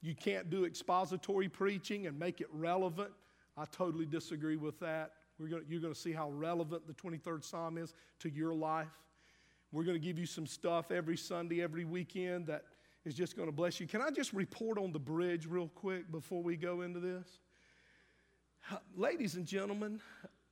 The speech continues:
the bridge, which is our satellite church in Goldsboro, for those of you who are new, we have two churches,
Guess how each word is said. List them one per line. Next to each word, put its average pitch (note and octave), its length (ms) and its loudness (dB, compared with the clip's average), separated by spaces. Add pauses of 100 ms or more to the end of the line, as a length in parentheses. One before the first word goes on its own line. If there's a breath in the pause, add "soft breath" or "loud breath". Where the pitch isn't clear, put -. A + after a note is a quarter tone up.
(160)
the F3 120 2
bridge, D#3 960 -2 (180)
which F#3 200 -2
is E3 140 0
our D3+ 260 2
satellite A#3+ 720 2
church G#3 360 0
in E3 140 0
Goldsboro, D#3 880 0
for D3+ 160 -8
those E3 220 0
of D#3+ 80 -4
you F3+ 100 -2
who F3+ 140 -4
are D3+ 80 -4
new, D3+ 380 -4 (380 soft breath)
we F3+ 80 4
have D3+ 140 2
two A#3 180 2
churches, E3+ 640 -2